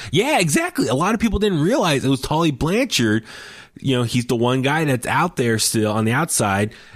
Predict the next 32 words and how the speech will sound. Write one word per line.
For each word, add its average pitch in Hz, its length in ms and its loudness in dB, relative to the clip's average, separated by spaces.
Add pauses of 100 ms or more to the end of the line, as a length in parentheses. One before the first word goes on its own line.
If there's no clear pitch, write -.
(160)
uh, 101 460 2
'cause 107 160 -4
there's 107 100 0
only 117 160 0
two 139 280 0
entrances. 113 600 -2
He, 117 300 2
on 117 220 0
the 113 160 -2
Pinnacle 175 400 -2
side, 98 340 -2
he 95 60 -4
pushed - 320 -2
the 127 100 0
ref, 117 440 0
got 110 200 -4
the 117 80 -4
key, 117 520 0 (320)
unlocked 110 580 0
it, 123 240 0 (640)
and 110 140 0
let 110 200 0
M 117 120 0
J 113 140 2
F 113 140 0
escape. 110 680 0 (960)
Now, 131 320 2 (220)
<laughs> - 180 -2
I 151 160 0
mean, 147 320 0 (260)
one, 160 600 0 (100)
okay, 131 360 0